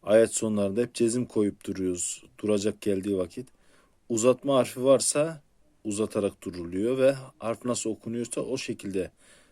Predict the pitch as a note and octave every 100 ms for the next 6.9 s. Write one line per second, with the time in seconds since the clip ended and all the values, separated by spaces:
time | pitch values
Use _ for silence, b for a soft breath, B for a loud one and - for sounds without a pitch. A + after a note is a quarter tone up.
0 | b b - G#2+ - A2+ B2 D#3+ - C3
1 | - G#2 F#2+ F#2+ E2+ F2 E2 E2 D#2 -
2 | b b b b A2+ A#2+ G#2+ C3 D3+ C#3+
3 | C#3 D3+ C#3 A2+ - A2 G2+ C#3 E3+ D3
4 | A#2 G#2+ A2+ - A#2+ A#2+ - G2 C3 C3
5 | G#2 - G2 F#2 F2+ G#2 A#2 A#2+ G2+ G#2+
6 | A2 B2 B2 B2 A#2 B2 G#2+ -